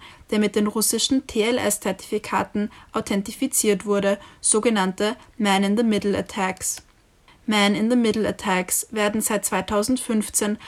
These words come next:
auch in Kasachstan genutzt, um den Internetverkehr abzuhören, dort jedoch mit wenig Erfolg.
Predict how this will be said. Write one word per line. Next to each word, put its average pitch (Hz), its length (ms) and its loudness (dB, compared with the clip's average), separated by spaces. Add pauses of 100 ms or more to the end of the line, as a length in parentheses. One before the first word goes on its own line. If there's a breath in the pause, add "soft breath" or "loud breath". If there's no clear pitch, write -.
(220 loud breath)
auch 185 200 4
in 247 140 2
Kasachstan 196 720 0
genutzt, 202 480 -4 (300 loud breath)
um 214 100 2
den 254 180 4
Internetverkehr 214 920 0
abzuhören, 202 640 -2 (460 soft breath)
dort 190 400 4 (140)
jedoch 233 300 0
mit 277 220 4
wenig 202 320 0
Erfolg. 202 500 -4